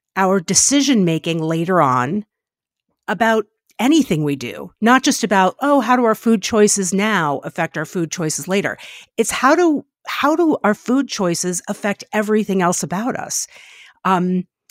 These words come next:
even how, you know, food affects how we think and feel, and things that have nothing, that we think have nothing to do with food. But of course, science is now showing us that it has everything to do with food. And this is, like, a heavy question.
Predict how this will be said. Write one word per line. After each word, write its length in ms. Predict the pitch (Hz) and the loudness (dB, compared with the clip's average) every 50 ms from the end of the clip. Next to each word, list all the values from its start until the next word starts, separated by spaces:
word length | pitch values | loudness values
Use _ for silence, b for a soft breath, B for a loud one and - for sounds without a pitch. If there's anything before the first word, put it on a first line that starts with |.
| - _ _ - | -20 _ _ 2
even 260 | 247 262 233 262 254 | 2 4 4 4 2
how, 540 | 214 196 214 202 208 202 196 196 196 190 - _ _ _ _ _ | 2 4 6 6 8 8 8 8 6 4 2 _ _ _ _ _
you 120 | - 226 233 | -4 -2 0
know, 160 | 190 165 170 | 0 0 -2
food 320 | - - 208 208 214 180 | -2 0 2 4 4 4
affects 380 | 185 - - 226 202 202 - - | 2 0 0 0 0 0 -2 -4
how 120 | - 185 | -4 -4
we 140 | 165 180 180 | -4 -4 -6
think 420 | - - - 214 226 233 - - - - | -4 -2 0 0 0 0 -2 -6 -8 -8
and 180 | 185 185 165 | -6 -6 -8
feel, 500 | - - 254 277 294 - - - - 208 _ _ _ _ _ _ _ _ _ _ _ _ _ _ - | -6 -4 -2 -2 0 -2 -4 -6 -10 -14 _ _ _ _ _ _ _ _ _ _ _ _ _ _ -4
and 380 | 202 196 190 185 185 185 - | -2 -2 -2 -2 -4 -4 -2
things 220 | - 233 226 220 202 | 0 0 2 2 2
that 80 | 226 | 0
have 160 | 208 208 185 | 0 0 2
nothing, 560 | 196 190 190 196 - 220 185 185 180 185 185 - _ _ _ _ _ _ _ _ _ _ | 2 4 2 2 2 2 2 2 2 0 -2 -4 _ _ _ _ _ _ _ _ _ _
that 260 | - 185 170 160 147 - | -18 -10 -8 -8 -8 -8
we 80 | 147 | -10
think 420 | - - - 285 269 170 151 147 - | -4 2 4 4 4 4 2 -4 -8
have 320 | - - - 190 170 165 | -10 -6 -4 -2 -2 0
nothing 360 | 185 190 208 208 - - 156 147 | 2 2 2 2 0 -2 -4 -4
to 100 | - 151 | -6 -6
do 160 | 143 135 139 | -8 -8 -8
with 160 | 147 139 - | -8 -10 -12
food. 380 | - - 143 139 147 - - _ | -12 -12 -10 -10 -10 -10 -10 _
But 120 | - 175 | -6 -4
of 120 | 170 151 - | -4 -6 -6
course, 300 | - - 156 151 151 - | -4 -4 -2 -2 0 0
science 440 | - - 165 160 160 156 156 - - | 0 0 0 0 -2 -2 -4 -6 -6
is 140 | 151 147 | -6 -4
now 140 | 165 143 131 | -4 -4 -4
showing 420 | - - - 262 240 214 175 160 147 | -4 -2 0 2 2 2 2 0 -2
us 300 | 139 123 127 - - B B B B B B B B _ _ | -2 -2 -2 -4 -6 B B B B B B B B _ _
that 200 | - 156 156 - _ | -4 -2 -2 -2 _
it 100 | - 185 | -4 -2
has 200 | 165 175 175 160 | -2 -2 -4 -4
everything 440 | - 156 170 170 170 175 - 151 135 | -6 -6 -4 -4 -4 -4 -4 -6 -8
to 100 | 131 - - | -8 -8 -8
do 140 | - 127 120 | -6 -6 -6
with 120 | 127 131 | -6 -8
food. 320 | - - 147 120 120 120 - - | -8 -6 -6 -4 -6 -8 -6 -4
And 120 | - 247 285 | 0 2 2
this 160 | 294 294 - | 2 0 -2
is, 100 | - - | -2 -2
like, 160 | 277 262 - | 0 0 0
a 60 | 196 | 0
heavy 280 | 143 165 165 151 170 170 | 0 0 0 0 -2 -4
question. 600 | - - 151 143 143 - - 175 180 190 202 208 | -4 -2 -4 -2 -2 -4 -4 -2 -2 -2 -2 -2